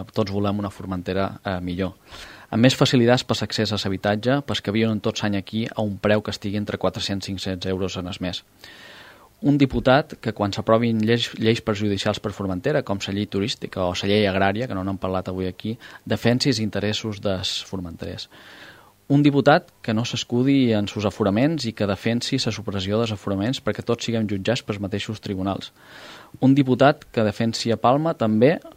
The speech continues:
a part de l'educació pública, una escola concertada de primària aquí a San Francisco. Un diputat que defensi a Formentera venguin els millors professionals, eh, a la nostra illa, sense imposicions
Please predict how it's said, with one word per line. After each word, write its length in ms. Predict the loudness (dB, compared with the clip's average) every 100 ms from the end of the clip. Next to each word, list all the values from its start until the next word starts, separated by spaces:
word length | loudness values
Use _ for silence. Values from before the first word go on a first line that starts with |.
| -12
a 80 |
part 240 | -4 -2 -2
de 80 | -4
l'educació 400 | -4 -4 -4 -4
pública, 300 | -2 -2 -2
una 80 | -2
escola 300 | -2 -2 -2
concertada 540 | -4 -6 -4 -2 -2
de 20 | -2
primària 400 | -4 -4 -2 -2
aquí 240 | -4 -6 -4
a 140 | -4
San 220 | -4 -8 -8
Francisco. 480 | -8 -10 -10 -14 -16 -18 -20 -20 -20 0
Un 160 | 4 6
diputat 480 | 6 6 6 4 -6 _
que 220 | -12 -4 -2
defensi 560 | 0 0 0 -2 -6 -8 -10
a 100 | -6
Formentera 640 | -4 -2 0 2 2 0 -6 -10
venguin 360 | 2 6 6 4
els 120 | 2
millors 280 | 0 0 0
professionals, 760 | -4 -4 -2 0 2 0 -2 -12 -20 -6
eh, 60 | 0
a 840 | 2 2 0 -2 -4 -10 -14 -8 -4
la 60 | -2
nostra 280 | 0 2
illa, 200 | 2 2
sense 240 | 0 -2 -4
imposicions 640 | -2 0 0 2 0 0